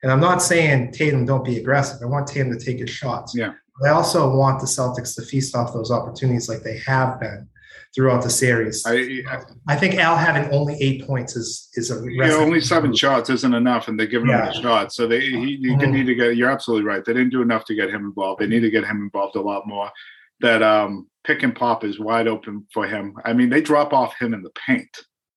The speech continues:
Speaker 2: He's
Speaker 1: And they
Speaker 2: been
Speaker 1: don't
Speaker 2: in
Speaker 1: even
Speaker 2: the
Speaker 1: cover Daniel Theis.
Speaker 2: Yeah.
Speaker 1: They don't even cover him. He should have
Speaker 2: No.
Speaker 1: scored more in game four. He was wide open.
Speaker 2: Yeah, it,
Speaker 1: He just couldn't
Speaker 2: it,
Speaker 1: hit
Speaker 2: you s-,
Speaker 1: anything.
Speaker 2: you saw with Theis, which was excellent, what they did to get him going is they got him a few layups. He felt good, and then he hits a three.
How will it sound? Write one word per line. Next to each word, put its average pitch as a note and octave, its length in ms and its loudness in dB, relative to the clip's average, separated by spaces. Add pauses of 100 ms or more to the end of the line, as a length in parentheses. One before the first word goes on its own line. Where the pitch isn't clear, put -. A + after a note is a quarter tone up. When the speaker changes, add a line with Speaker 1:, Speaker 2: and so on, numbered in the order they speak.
(120)
Speaker 2:
He's C3+ 200 -4
Speaker 1:
And C3 100 4
they - 40 2
Speaker 2:
been - 80 0
Speaker 1:
don't F#3 120 4
Speaker 2:
in - 60 4
Speaker 1:
even C3+ 220 4
Speaker 2:
the A#2+ 40 -6
Speaker 1:
cover - 340 2
Daniel A#2 360 -2
Theis. - 580 -2
Speaker 2:
Yeah. B2 220 0
Speaker 1:
They C3+ 80 -2
don't D#3+ 180 2
even A#2+ 180 0
cover B2+ 340 0
him. G2+ 120 -6
He F3+ 100 0
should - 200 2
have C3 100 2 (100)
Speaker 2:
No. - 40 -16
Speaker 1:
scored D#3+ 180 2
more D#3 240 2
in C3 60 0
game C3 280 -2
four. C#3+ 380 -2
He G#2+ 60 -8
was G#2+ 120 -14
wide B2+ 280 -4
open. A2 320 -10 (100)
Speaker 2:
Yeah, D3+ 320 4
it, D3+ 240 2
Speaker 1:
He C3+ 60 2
just E3 120 4
couldn't B2+ 200 2
Speaker 2:
it, D3 80 4
Speaker 1:
hit B2 180 0
Speaker 2:
you D#3 60 2
s-, A2 100 -4
Speaker 1:
anything. G2+ 160 -10 (140)
Speaker 2:
you D#3 120 2
saw A3 220 2
with D#3 140 0
Theis, F3+ 280 0
which B2+ 200 -8
was B2 160 -2
excellent, A#2 420 0
what G#2 120 -8
they A2 180 2 (240)
did B2+ 160 0
to A#2 80 2
get A2 180 2
him A#2 160 2
going G#2 300 0
is G2 100 -8
they A2 80 -2
got A#2 180 2
him A2+ 80 0
a G#2 60 -4
few A2+ 200 0
layups. G2+ 500 -2 (300)
He A2+ 100 0
felt A2+ 260 2
good, A#2+ 160 2
and A2 100 0
then A2 80 2
he G#2+ 80 0
hits G#2+ 200 -4
a - 60 -10
three. - 260 -8